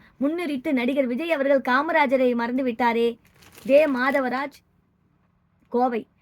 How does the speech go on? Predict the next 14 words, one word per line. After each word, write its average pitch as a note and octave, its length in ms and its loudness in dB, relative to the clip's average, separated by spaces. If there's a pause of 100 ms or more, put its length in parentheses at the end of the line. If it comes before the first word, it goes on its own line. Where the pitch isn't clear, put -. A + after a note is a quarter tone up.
(180)
தன்னுடைய D#4 480 0
கொள்கை D#4+ 480 2 (120)
தலைவர்களாக D4 880 2 (140)
டாக்டர் C#4 340 2
அம்பேத்கர், C#4 560 0
தந்தை B3+ 280 -4
பெரியார், C4 460 0
பெருந்தலைவர் B3+ 520 -2
காமராஜர், A#3+ 640 -2 (380)
வேலு C#4+ 340 4
நாச்சியார், B3 480 -2
அஞ்சலி C4+ 400 0
அம்மா A#3+ 380 -4 (480)
வைத்ததுதானே A#3+ 760 0